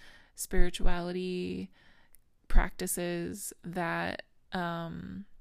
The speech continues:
are, are truly built on loving yourself?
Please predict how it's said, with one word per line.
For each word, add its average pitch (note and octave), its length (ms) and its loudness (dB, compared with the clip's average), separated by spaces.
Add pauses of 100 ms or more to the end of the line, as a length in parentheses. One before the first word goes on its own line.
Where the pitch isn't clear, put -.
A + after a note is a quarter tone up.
(840)
are, F#3 220 -4 (180)
are E3+ 560 -6 (440)
truly F3+ 640 -2
built E3+ 320 -4
on E3+ 200 -8
loving E3+ 280 -8
yourself? F#3+ 560 -8